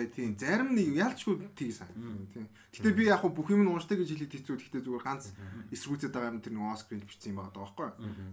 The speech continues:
Speaker 1: Тэгээ тэр нь ялчгүй нэг тийм даацгүй, тэгээд жоохон,
Speaker 3: Мгм.
Speaker 1: аа, нэг Үгүй, яг хуу худлаа гэж байна шүү дээ. Мэдхгүй. Чи кино сонирхдаггүй юм бол яагаад ийм кинонуудыг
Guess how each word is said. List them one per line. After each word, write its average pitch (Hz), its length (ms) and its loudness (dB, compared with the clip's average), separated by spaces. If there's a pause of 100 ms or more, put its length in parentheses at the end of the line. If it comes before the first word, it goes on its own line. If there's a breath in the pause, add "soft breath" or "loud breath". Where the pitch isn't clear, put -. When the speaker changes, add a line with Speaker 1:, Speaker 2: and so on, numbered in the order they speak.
Speaker 1:
Тэгээ 101 80 -8
тэр 117 160 -2
нь 127 160 -2
ялчгүй 101 320 -8
нэг 92 160 -6
тийм 92 180 -10 (140)
даацгүй, 101 460 -8 (180)
тэгээд - 200 -20 (120)
жоохон, - 320 -16 (240)
Speaker 3:
Мгм. 113 160 -12
Speaker 1:
аа, - 480 -18
нэг - 120 -20 (3250)
Үгүй, 117 200 -4
яг 98 120 -8
хуу 98 120 -14 (160)
худлаа - 240 -10
гэж - 320 -14
байна - 160 -6
шүү 196 320 4
дээ. - 440 4 (440 loud breath)
Мэдхгүй. 160 400 8 (520)
Чи 226 160 4
кино 220 600 6 (320)
сонирхдаггүй 190 800 4
юм 170 160 6
бол 151 160 4
яагаад 170 560 2
ийм 165 240 2
кинонуудыг 135 540 -2